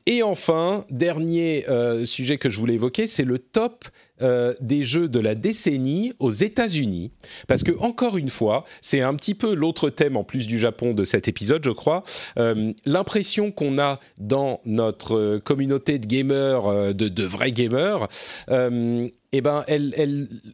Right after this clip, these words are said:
réalise pas ce qu'est la réalité justement du jeu vidéo dans le monde. Bon, là, c'est spécifiquement aux États-Unis, mais, euh, je sais pas si vous avez regardé les notes,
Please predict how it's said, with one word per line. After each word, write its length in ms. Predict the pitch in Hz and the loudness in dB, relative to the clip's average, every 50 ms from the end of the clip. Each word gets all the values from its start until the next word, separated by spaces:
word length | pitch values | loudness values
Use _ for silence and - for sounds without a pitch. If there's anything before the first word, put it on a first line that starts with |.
| - 139 - _ - | -18 -20 -20 _ -10
réalise 840 | 151 147 123 123 139 - - 180 202 202 185 180 175 175 156 - - | -8 -8 -6 -6 -2 0 2 2 2 2 0 -2 -2 -2 -2 -4 -2
pas 320 | - - 170 180 202 214 - - - - _ _ _ | 0 0 2 2 0 -2 -6 -14 -20 -20 _ _ _
ce 220 | - - - - 139 | -2 0 2 0 0
qu'est 560 | - - - 151 156 170 185 196 208 202 - - 98 - | 0 0 0 0 2 2 2 0 -2 -4 -8 -12 -8 -4
la 260 | - 120 113 107 95 87 | 0 2 2 2 2 4
réalité 480 | 120 131 127 117 117 117 117 - 170 | 4 2 4 2 -2 -2 0 0 0
justement 480 | 190 - 123 113 - - 131 135 165 175 | 0 -2 -2 -2 0 0 0 0 0 0
du 100 | 143 113 | -2 0
jeu 140 | 98 110 135 | 0 2 0
vidéo 380 | 135 127 127 117 135 143 156 139 | 0 0 0 0 0 0 2 2
dans 140 | 117 107 | 2 0
le 60 | 101 98 | 2 0
monde. 220 | 110 143 165 143 | 0 0 0 0
Bon, 100 | 123 127 | 0 2
là, 120 | 156 170 | 2 0
c'est 140 | 165 - 151 | 0 0 -2
spécifiquement 680 | 123 - - 247 247 - 240 202 - 190 - - 156 143 | -2 -2 -2 -2 -2 -2 -2 -4 -4 -6 -4 -2 0 0
aux 40 | 123 | 2
États-Unis, 640 | 120 113 98 113 101 92 90 95 110 160 220 - - - - - - - - - | 0 0 0 0 -2 0 -2 -2 -2 -4 -4 -8 -12 -16 -16 -16 -16 -14 -6 -2
mais, 360 | 127 143 165 170 156 135 - - - - - | 0 0 2 2 0 -2 -4 -10 -8 -2 0
euh, 380 | 127 120 117 117 113 110 117 117 - | 2 2 2 2 0 0 -2 0 0
je 60 | 131 | 0
sais 100 | - 131 | 2 2
pas 100 | 175 175 | 2 0
si 120 | - 175 | 0 0
vous 140 | 147 127 120 | 0 2 2
avez 140 | 120 117 110 | 2 2 2
regardé 320 | 104 107 113 98 90 104 | 2 0 0 0 0 0
les 140 | 104 135 165 | 0 0 0
notes, 280 | 185 196 185 190 - | 0 0 -2 -4 -8